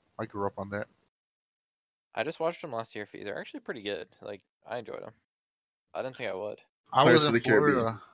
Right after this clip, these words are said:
Speaker 1: when, um, they were filming Too Fast, Too Furious.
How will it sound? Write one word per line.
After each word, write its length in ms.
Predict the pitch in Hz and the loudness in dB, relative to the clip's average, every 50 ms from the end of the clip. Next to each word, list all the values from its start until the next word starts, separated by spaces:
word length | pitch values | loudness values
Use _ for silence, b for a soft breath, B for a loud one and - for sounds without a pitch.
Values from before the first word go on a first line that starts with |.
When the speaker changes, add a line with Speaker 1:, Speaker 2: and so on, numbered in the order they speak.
| _ - - | _ -20 -12
Speaker 1:
when, 220 | - 117 120 117 | -6 -6 0 2
um, 300 | 113 110 110 110 107 107 | 4 4 4 2 2 0
they 80 | 110 120 | 0 0
were 100 | 127 123 | 0 0
filming 520 | - - 120 117 120 120 117 107 104 - - _ _ | 0 -2 -2 0 0 -2 -2 -4 -6 -12 -18 _ _
Too 120 | - - 113 | -10 -10 -2
Fast, 280 | - - 117 117 - | 2 2 4 4 2
Too 60 | - 110 | -2 -4
Furious. 480 | - 113 110 120 123 139 139 - - | -2 0 2 2 2 2 -2 -4 -10